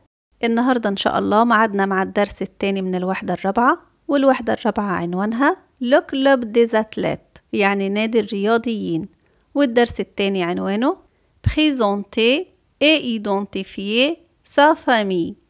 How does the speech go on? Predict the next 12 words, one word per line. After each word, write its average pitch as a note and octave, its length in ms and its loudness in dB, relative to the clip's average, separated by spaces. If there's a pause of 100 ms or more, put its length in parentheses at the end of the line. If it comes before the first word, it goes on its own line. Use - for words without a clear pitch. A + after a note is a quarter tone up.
(400)
يعني C#4+ 380 2
تقديم A#3 600 -4
وتحديد G#3+ 600 -4
العائلة. G3+ 580 0 (640)
وفي D#4+ 260 0
الدرس B3 360 2
ده A3 180 2
هنتعرف G#3 640 0
على G3+ 220 0
نقطتين. A#3+ 680 -2 (360)
أول A#3+ 340 2
نقطة B3 460 0